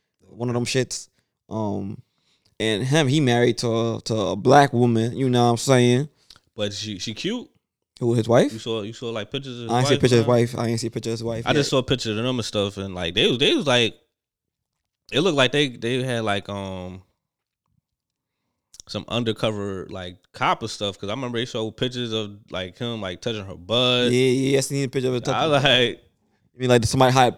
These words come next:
Speaker 1: hired, hired, hired a P I or
Speaker 2: Yeah,
Speaker 1: something?
Speaker 2: yeah.
Speaker 1: I don't know. They said that's just somebody they got caught out there once.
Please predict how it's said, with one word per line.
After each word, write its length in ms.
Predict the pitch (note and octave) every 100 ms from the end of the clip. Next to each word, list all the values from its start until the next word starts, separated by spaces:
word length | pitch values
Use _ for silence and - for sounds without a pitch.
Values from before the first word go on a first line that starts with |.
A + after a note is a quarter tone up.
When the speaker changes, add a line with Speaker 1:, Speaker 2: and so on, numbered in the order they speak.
| -
Speaker 1:
hired, 380 | C#3 B2 A#2+ -
hired, 240 | B2+ C3
hired 300 | B2+ C3+ C3
a 40 | A#2+
P 180 | C3+ C3+
I 140 | C3+
or 20 |
Speaker 2:
Yeah, 60 | C#3
Speaker 1:
something? 380 | D3 C3+ C#3+ D#3+
Speaker 2:
yeah. 540 | A2+ B2 B2+ A#2 G2+ - A2 _ _ _ - -
Speaker 1:
I 180 | A2+ C#3+
don't 160 | F3+
know. 160 | G#3+ B3
They 120 | D#3
said 160 | D#3+ D#3+
that's 180 | F3 -
just 360 | D#3+ D3 - -
somebody 320 | B2 B2 B2+
they 100 | B2+
got 180 | C3+ C3
caught 220 | D#3 G3
out 180 | F3 C#3
there 140 | C3+
once. 360 | B2+ B2+ -